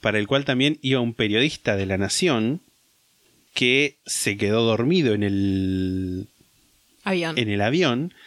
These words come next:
Speaker 1: y cuando se despierta y, y aterriza el avión, a la mañana siguiente lo llama su jefe para decirle, "¿Y pudiste hablar con el piloto?". Y el tipo ni enterado de lo que había pasado, porque literalmente se durmió cuando estaba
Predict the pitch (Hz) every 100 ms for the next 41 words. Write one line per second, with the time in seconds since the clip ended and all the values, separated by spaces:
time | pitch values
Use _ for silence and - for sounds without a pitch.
0 | - - - _ _ 175 147 117 107 98
1 | 92 87 87 - - - 107 98 - 135
2 | 139 131 110 98 107 101 98 98 110 117
3 | 123 117 123 139 139 139 151 165 _ _
4 | 101 87 87 87 90 110 117 - 120 120
5 | 123 123 135 110 92 117 120 - 113 135
6 | - 147 113 101 127 113 110 180 214 139
7 | 139 - - 113 127 143 120 104 95 101
8 | 113 180 160 107 98 120 131 120 104 113
9 | 135 131 110 98 98 101 95 - 92 101
10 | - - 113 120 151 - - - - _
11 | _ _ _ - 92 - 90 87 85 95
12 | 95 104 113 - 107 101 113 113 110 107
13 | 92 - 95 95 90